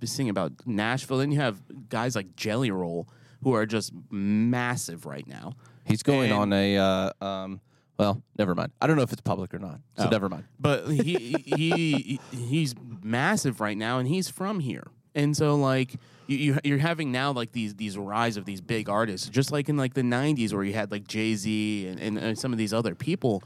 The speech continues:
Speaker 2: Yeah.
Speaker 1: They're coming from Nashville now.
Speaker 2: Yeah.
Speaker 1: These bigger artists have lived in Nashville now.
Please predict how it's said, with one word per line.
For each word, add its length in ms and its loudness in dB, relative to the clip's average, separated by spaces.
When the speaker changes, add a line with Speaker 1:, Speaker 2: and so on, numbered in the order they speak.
Speaker 2:
Yeah. 260 0
Speaker 1:
They're 320 0
coming 320 2
from 200 -6
Nashville 520 -2
now. 260 -16
Speaker 2:
Yeah. 200 4
Speaker 1:
These 200 2
bigger 340 2
artists 400 2
have 220 -2
lived 340 0
in 160 0
Nashville 560 -4
now. 200 -12